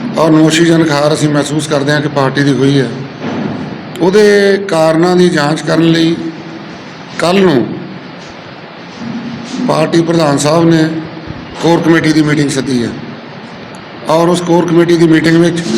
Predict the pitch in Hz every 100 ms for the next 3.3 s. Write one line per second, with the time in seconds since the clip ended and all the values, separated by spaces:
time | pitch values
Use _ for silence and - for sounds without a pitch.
0 | - - - - - - - - - -
1 | 165 165 - 170 175 175 185 180 160 156
2 | 165 165 160 160 156 160 151 147 151 160
3 | 151 143 117